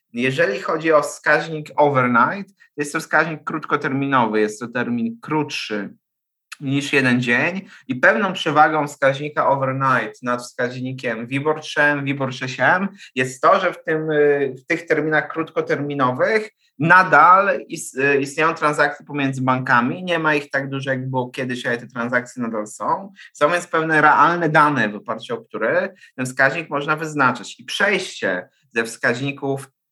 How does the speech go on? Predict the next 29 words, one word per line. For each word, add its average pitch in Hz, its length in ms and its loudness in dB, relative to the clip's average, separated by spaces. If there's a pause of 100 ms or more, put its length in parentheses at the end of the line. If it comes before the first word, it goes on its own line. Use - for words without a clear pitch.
typ-, 127 340 -4
y, 127 100 -2
typu 135 340 -4
ibor, 131 380 0
wskaźników, 113 760 -8
y, 107 220 0
opartych 127 500 -2
o - 20 -4
rynek 120 340 -4
międzybankowy, 117 760 -2
trzy-, - 320 -8
sześciomiesięcznych, 120 1000 -8 (320)
jest 156 180 2
obserwowane 160 720 2
też 165 640 2
w 156 140 -6
innych 151 380 -2
państwach. 101 440 -4 (100)
To 104 220 -4 (300)
takie 135 280 0
wskaźniki 135 480 -4
oparte 131 500 0
na 123 580 2
transakcjach 123 500 -6
krótkoterminowych 123 920 -6
są 127 180 -6
rozwijane 120 540 -2
na 104 120 -8
świecie 147 680 -10